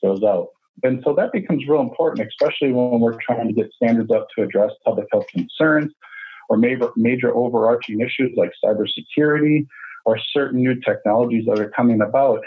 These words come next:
And maybe just because of some administration things that are going on, Federal Register notices are being backlogged. We now can communicate to our recognition database in a much more nimble and much more efficient way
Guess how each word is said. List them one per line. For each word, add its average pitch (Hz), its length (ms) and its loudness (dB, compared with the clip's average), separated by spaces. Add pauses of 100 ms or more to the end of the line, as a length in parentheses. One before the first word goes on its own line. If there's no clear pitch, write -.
(220)
And 120 340 4
maybe 131 260 2
just 123 300 -6
because 127 340 0
of 120 200 -2
some 123 160 2
administration 120 720 0
things 143 180 4
that 120 140 2
are 117 60 2
going 113 300 2
on, 113 300 0
Federal 135 220 2
Register 123 420 0
notices 110 680 0
are 98 100 0
being 98 220 0
backlogged. 107 640 0 (500)
We 165 140 4
now 156 220 2
can 135 240 -8
communicate 120 540 0
to 110 120 0
our 104 100 4
recognition 107 540 0
database 101 480 0 (140)
in 101 100 2
a 98 40 2
much 120 380 2
more 117 220 2
nimble 107 420 2
and 101 120 -2
much 110 240 0
more 110 160 2
efficient - 420 -4
way 113 340 2